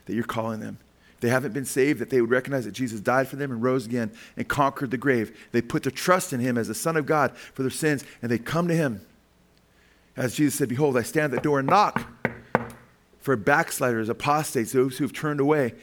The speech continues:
he says, "Behold, I stand at the door and knock. If anyone opens the door, I'll come into that person and sup with that person, that person with me." Turn to Jesus right now and know the Lord, so you don't pass from this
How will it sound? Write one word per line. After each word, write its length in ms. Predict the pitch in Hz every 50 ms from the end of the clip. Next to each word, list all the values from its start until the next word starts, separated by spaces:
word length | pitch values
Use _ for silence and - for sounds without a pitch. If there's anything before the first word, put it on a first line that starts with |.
| - - - - - _ -
he 100 | 143 131
says, 320 | - 156 135 127 - - - -
"Behold, 240 | 131 135 156 147
I 60 | 139 131
stand 240 | - - 151 147
at 60 | 143 113
the 40 | 101
door 120 | 151 143
and 100 | 131 127
knock. 320 | 151 160 160 175 - - - - _ _ _ - _ _
If 80 | - 135
anyone 260 | 135 156 160 143 135
opens 280 | - 151 156 - 160 135
the 80 | 147 135
door, 120 | 165 156
I'll 120 | 147 135
come 260 | 139 - 147 147 147 151
into 220 | 156 170 170 160
that 180 | 147 143 - -
person 320 | 143 139 131 - 135 131
and 100 | 127 117
sup 300 | - - 151 143 - -
with 100 | 127 -
that 140 | - - -
person, 340 | - 127 123 120 - 120 117
that 160 | 117 - -
person 260 | - 117 107 - 107
with 100 | 107 101
me." 200 | 101 110 101 95 - _ _ _ _ _ _ _ _ _ _ _ _ _ _ -
Turn 260 | - 139 131 123 120
to 40 | 110
Jesus 400 | 104 107 120 113 113 117 101 98
right 180 | 110 107 104 95
now 220 | 104 104 110 117 _ _ _ _ _ _ _ _ _ _ _ _ _ _ _ _ _ _ _ _ _ _ _ _ _ _ _ _
and 260 | - 117 117 113 - - - _ -
know 260 | 117 113 117 117 117
the 100 | 107 107
Lord, 320 | 104 110 110 107 110 - - _ _ _ _ _ _ _ _ _ _ _ _ _ _ _ _ _ _ _ _ _ _ _ _ _
so 140 | - - 120
you 60 | 113
don't 200 | 113 117 113 -
pass 400 | - - 143 135 131 117 - -
from 180 | - - 113 113
this 320 | 135 135 135 - - -